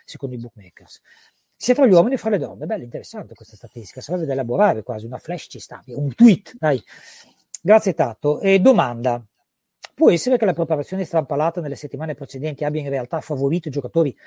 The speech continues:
naturalmente, fra virgolette, dice Tato, più forti? Io concordo.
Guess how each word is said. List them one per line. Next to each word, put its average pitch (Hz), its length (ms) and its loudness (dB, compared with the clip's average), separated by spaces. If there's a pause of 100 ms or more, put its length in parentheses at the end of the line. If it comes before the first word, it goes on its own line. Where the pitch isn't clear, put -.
(200)
naturalmente, 160 960 0
fra 139 120 -8
virgolette, 139 640 2
dice 120 280 -10
Tato, 139 280 -4
più 123 140 -16
forti? 165 380 -2
Io 220 200 0
concordo. 131 580 -4